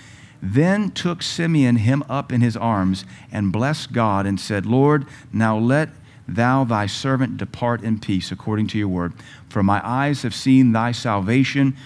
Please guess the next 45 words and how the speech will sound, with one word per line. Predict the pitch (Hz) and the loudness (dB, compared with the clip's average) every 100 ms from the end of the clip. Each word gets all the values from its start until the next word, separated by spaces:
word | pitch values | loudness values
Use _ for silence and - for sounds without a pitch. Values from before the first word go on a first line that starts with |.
| - | -18
which | - 92 - | -10 -8 -4
thou | 117 | -2
hast | 107 101 | -2 -4
prepared | 104 - 120 120 | -8 -4 0 0
before | 107 98 110 | -4 -4 -4
the | |
face | 98 120 113 110 | -4 -4 -4 -4
of | 95 | -4
all | 101 | -4
people, | 92 120 117 127 127 - - - | 0 -2 0 -4 -6 -12 -20 -8
a | 85 | -4
light | 95 113 143 139 - - | -2 0 0 -4 -16 -12
to | 101 | -8
lighten | 98 123 120 | -4 -4 -2
the | 104 | -2
Gentiles | 92 127 147 143 139 143 139 - - - | 2 2 2 0 0 0 -4 -10 -14 -4
and | 90 | -2
the | |
glory | 85 113 120 117 | -2 -2 0 0
of | 104 | -2
thy | 101 | -4
people | 101 107 101 95 | -4 -6 -4 -4
Israel.'" | 95 85 87 76 - - - - - | -4 -4 -8 -8 -14 -20 -20 -20 -14
Here | - 165 202 | 0 2 4
we | 160 | 4
have | 131 127 120 | 4 2 -2
a | |
different | 107 202 190 180 117 | -2 -2 -2 -6 -4
kind | 139 120 | -4 -2
of | 101 - | -4 -4
character, | 113 92 82 - - - - - - | -4 -4 -6 -14 -16 -20 -20 -20 -6
a | 98 | -6
holy, | - 160 175 170 156 | -2 0 0 0 0
devout | 127 120 110 131 131 - - - - - | 0 -2 0 0 0 -4 -14 -20 -20 -14
Jew. | 92 110 131 92 85 - - - - - - - - | -4 4 4 4 -4 -14 -20 -20 -18 -18 -18 -18 -4
He's | 143 127 | 2 4
laity. | 131 143 156 143 - 95 | 4 0 2 0 -2 -2
He's | 104 | 0
not | 131 131 | 0 -2
a | |
priest. | 127 139 143 139 - | -2 0 0 -2 -6
He's | 104 | -4
not | 123 120 | -2 -4
a | |
prophet. | - - 139 139 78 | -4 -4 -2 -2 -4